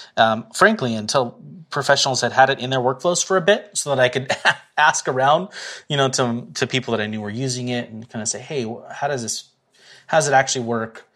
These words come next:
You know, not, "How do, how do I think this thing's gonna work?" and not really a discussion about, you know, <laughs> pricing value or all the initial stuff. I wanna know, did they do a good job, right? Did this thing work?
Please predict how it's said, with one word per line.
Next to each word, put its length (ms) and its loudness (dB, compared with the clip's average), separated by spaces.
You 80 -2
know, 100 -2
not, 500 2
"How 220 6
do, 40 -6
how 120 2
do 80 0
I 40 -6
think 300 -6
this 160 -2
thing's 260 -6
gonna 140 -4
work?" 300 -2
and 100 -2
not 140 0
really 180 2
a 60 -4
discussion 440 -4
about, 440 0
you 100 -4
know, 240 -4
<laughs> 280 -18
pricing 640 2
value 560 4
or 160 4
all 160 6
the 120 -2
initial 360 -2
stuff. 340 0
I 40 -2
wanna 200 4
know, 400 2
did 160 0
they 80 2
do 160 -2
a 20 -8
good 180 -6
job, 260 -8
right? 240 -4
Did 120 -6
this 180 -2
thing 400 -6
work? 340 -10